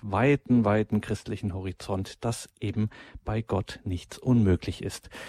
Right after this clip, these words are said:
Wir sind sehr froh, dass wir nun mit Michael Hesemann telefonisch verbunden sind. Grüße Gott und guten Abend, Michael Hesemann.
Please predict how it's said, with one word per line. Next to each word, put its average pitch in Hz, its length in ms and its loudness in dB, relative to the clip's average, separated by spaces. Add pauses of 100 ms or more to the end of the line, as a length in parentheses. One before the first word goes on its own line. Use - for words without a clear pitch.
(180)
Wir 104 120 2
sind 117 200 6
sehr 107 180 6
froh, 143 240 4
dass 131 180 2
wir 120 80 4
nun 131 200 6
mit 127 180 4
Michael 123 300 2
Hesemann 120 500 4
telefonisch 117 580 2
verbunden 104 440 2
sind. 98 300 2
Grüße 101 340 -2
Gott - 280 -2
und 87 100 0
guten 107 220 -4
Abend, 95 240 -2
Michael 92 260 0
Hesemann. 92 540 0